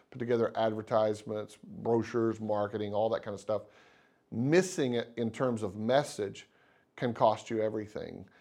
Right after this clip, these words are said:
It can be the difference between failure and success. And, and we'll talk about, in fact, I think a good add-on to that is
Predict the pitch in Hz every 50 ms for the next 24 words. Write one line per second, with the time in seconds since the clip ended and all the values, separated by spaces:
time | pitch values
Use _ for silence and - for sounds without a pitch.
0 | _ _ - 117 117 127 120 113 117 120 117 117 117 123 120 120 110 104 - _
1 | - 113 113 107 104 101 - 117 113 110 107 107 104 98 - - - - - 131
2 | 120 104 90 - - - - - - - - - - _ - 147 139 135 131 127
3 | 123 120 117 - - 135 131 127 127 139 135 - - - - - 175 147 135 139
4 | 127 190 185 180 - 156 151 - 190 185 147 131 135 123 139 139 131 117 104 -
5 | - - 117 127 143 156 147 135 127 117 113 107 110 110 107 104 104 101